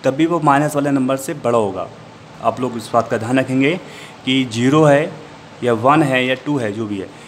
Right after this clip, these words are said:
ये जो साइड में numbers होते हैं माइनस वन, माइनस टू, ये सब बड़े होते हैं इनसे। मान लो, म, आपको कहना है कि माइनस वन बड़ा है क्या,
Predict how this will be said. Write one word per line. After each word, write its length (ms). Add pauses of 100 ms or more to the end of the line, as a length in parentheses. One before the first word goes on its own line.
(380)
ये 240
जो 160
साइड 280
में 80
numbers 340
होते 160
हैं 80
माइनस 320
वन, 180 (220)
माइनस 420
टू, 60 (240)
ये 160
सब 220
बड़े 160
होते 260
हैं 80
इनसे। 280
मान 220
लो, 180 (160)
म, 240 (460)
आपको 280
कहना 300
है 80
कि 120
माइनस 380
वन 180
बड़ा 160
है 120
क्या, 140